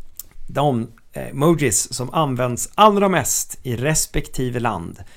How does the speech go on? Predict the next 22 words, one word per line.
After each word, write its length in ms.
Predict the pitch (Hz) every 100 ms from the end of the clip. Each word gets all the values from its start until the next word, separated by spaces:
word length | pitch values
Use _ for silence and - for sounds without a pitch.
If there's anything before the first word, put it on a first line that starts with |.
| - -
vilka 500 | 113 156 135 - 123
är 220 | 120 113
det? 180 | 120 -
Jo, 380 | 120 214 170 202 - -
i 120 | 170
Danmark 500 | 160 170 131 107 -
så 160 | - 156
är 260 | 160 165
det 440 | 135 - - - - - - -
ett 440 | - 151 151 - - -
hjärta, 800 | 113 120 190 - - 185 131 73 -
ett 180 | - -
rött 400 | 123 226 - -
hjärta. 360 | 113 - - - - - - -
I 160 | 143 175
Finland, 720 | - - 226 240 117 107 -
<laughs> 0 |
men 120 | -
det 320 | - - 151 -
här 140 | - -
är 100 | -
så, 180 | - -